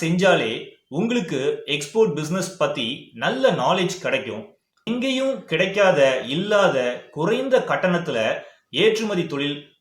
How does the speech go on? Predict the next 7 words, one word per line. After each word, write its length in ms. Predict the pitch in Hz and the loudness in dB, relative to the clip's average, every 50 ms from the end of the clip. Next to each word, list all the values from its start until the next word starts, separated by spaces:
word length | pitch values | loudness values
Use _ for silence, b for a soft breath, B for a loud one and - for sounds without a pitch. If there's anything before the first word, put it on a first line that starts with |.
| _ - | _ -2
கத்துக்க 260 | 143 143 180 175 165 139 | -2 0 0 -2 -2 -4
முடியும். 440 | 120 113 104 98 104 117 - - _ _ _ _ _ _ _ _ - 175 | -4 -6 -8 -8 -10 -12 -14 -16 _ _ _ _ _ _ _ _ -6 -4
உங்க 320 | 233 262 254 233 190 151 - | -2 2 4 4 4 2 0
மெம்பர்ஷிப்பை 680 | 139 165 208 240 240 240 - 170 - 131 123 127 135 - - - - - | -2 0 2 4 2 2 2 -4 -2 0 2 2 0 -2 -4 -14 -18 -8
நீங்க 580 | 135 170 208 202 170 151 127 123 131 - - - | -6 -4 -4 0 2 2 2 2 0 -4 -8 -12
எப்ப 400 | 110 120 170 180 - - 262 233 | -6 -4 -4 -4 0 2 4 4
விருப்பப்பட்டாலும் 840 | - 160 170 190 196 165 170 156 156 143 127 113 120 139 - - | 4 2 0 -2 -2 -2 0 2 2 2 2 0 -4 -8 -12 -14